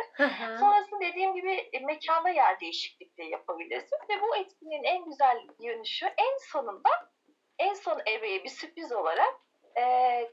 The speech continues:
Speaker 2: gruptaki bir kişi mekandan çıkıyor. Yani şimdi tabii evde eğer çok az kişiyseniz bu zaten belli olacaktır ama bizim gibi evde kalabalık ve geniş bir aileye sahipseniz,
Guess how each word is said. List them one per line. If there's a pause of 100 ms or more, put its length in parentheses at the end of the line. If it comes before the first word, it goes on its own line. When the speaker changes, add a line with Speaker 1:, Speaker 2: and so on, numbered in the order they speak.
(100)
Speaker 2:
gruptaki
bir
kişi
mekandan
çıkıyor. (360)
Yani
şimdi
tabii
evde
eğer
çok
az
kişiyseniz
bu
zaten
belli
olacaktır
ama
bizim
gibi
evde
kalabalık
ve
geniş
bir
aileye
sahipseniz,